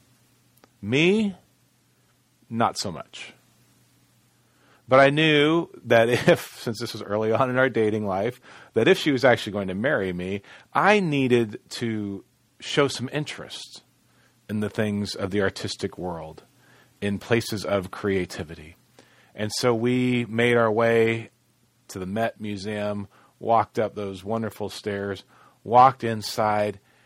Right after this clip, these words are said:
and I said to her, "Uh, what do you need, about an hour to see this place?" "Yeah, that sounds about right. Two million square feet with all those pieces of art, all those artifacts, everything that is in the Met Museum."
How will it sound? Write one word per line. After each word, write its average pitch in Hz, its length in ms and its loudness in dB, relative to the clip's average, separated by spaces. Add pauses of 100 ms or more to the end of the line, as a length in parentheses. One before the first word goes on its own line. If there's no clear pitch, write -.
(180)
and 127 120 2
I 135 100 2
said 185 260 0
to 180 100 2
her, 90 300 -8 (840)
"Uh, 139 200 2
what 156 100 0
do 160 80 4
you 139 60 0
need, 101 140 -2
about 101 200 2
an 95 80 -6
hour 160 500 2
to - 120 -16
see 180 160 0
this 190 160 -2
place?" - 540 -4 (2250)
"Yeah, 117 280 2
that 123 160 0
sounds 101 260 -2
about 82 300 -4
right. 135 340 0
Two 208 220 -6
million 156 340 2
square 127 340 0
feet 117 340 -4
with 98 140 -8
all 123 220 2
those 143 200 4
pieces 117 380 -8
of 98 180 -6
art, 107 280 -2
all 110 140 0
those 123 160 -2
artifacts, 110 540 0
everything 120 420 -2
that 107 120 -2
is 101 140 -6
in 104 140 -4
the 98 80 -4
Met 101 300 -4
Museum." 95 500 -8